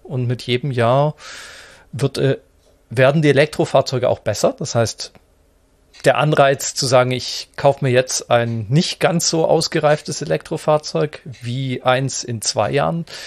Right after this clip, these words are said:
ist natürlich auch, ähm, entsprechend. Und aktuell ist es einfach so, dass man keine günstigen Elektrofahrzeuge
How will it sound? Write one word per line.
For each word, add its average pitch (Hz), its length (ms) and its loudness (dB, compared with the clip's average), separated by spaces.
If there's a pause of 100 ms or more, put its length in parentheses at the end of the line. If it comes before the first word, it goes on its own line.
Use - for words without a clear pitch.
(120)
ist - 160 -8
natürlich 113 340 -2
auch, 120 320 0
ähm, 143 320 0
entsprechend. 151 520 -4 (480)
Und - 180 -4
aktuell 113 420 -2
ist 127 120 -2
es 120 120 -8
einfach 113 240 -4
so, 117 180 -6
dass 110 220 -6
man 113 120 -6
keine 113 280 -6
günstigen 110 380 -8
Elektrofahrzeuge 104 960 -8